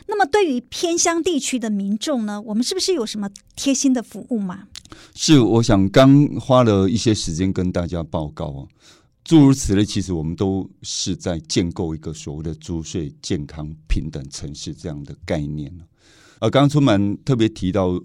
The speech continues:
Speaker 2: 偏乡的部分，其实我们一百零二年开始，我们在特别是和平地区、梨山地区，我们一百零二年开始在那边建台湾第一个视讯的服务。
Speaker 1: 是。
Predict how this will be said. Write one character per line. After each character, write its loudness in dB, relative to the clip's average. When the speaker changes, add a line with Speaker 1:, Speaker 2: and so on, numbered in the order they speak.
Speaker 2:
偏 2
乡 -2
的 -2
部 -6
分， -2
其 -10
实 -6
我 -4
们 -4
一 -4
百 -4
零 -4
二 -6
年 -8
开 -8
始， -12
我 -8
们 -6
在 -4
特 2
别 2
是 0
和 -2
平 -6
地 -2
区、 -10
梨 -6
山 -2
地 -6
区， -12
我 -10
们 -6
一 -6
百 -6
零 -8
二 -6
年 -6
开 -8
始 -10
在 -8
那 -4
边 -6
建 -4
台 -6
湾 -4
第 0
一 -2
个 -10
视 -6
讯 -8
的 -12
服 -18
务。 -16
Speaker 1:
是。 -20